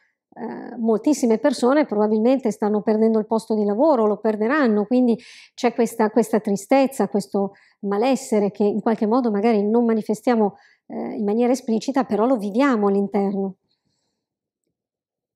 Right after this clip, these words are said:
Apatia, quindi il disinteresse per qualsiasi cosa, la mancanza poi di voglia di vivere, quindi insomma c'è un crollo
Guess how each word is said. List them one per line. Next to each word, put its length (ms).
Apatia, 800
quindi 320
il 140
disinteresse 760
per 140
qualsiasi 400
cosa, 640
la 100
mancanza 500
poi 260
di 120
voglia 280
di 120
vivere, 340
quindi 220
insomma 320
c'è 140
un 140
crollo 600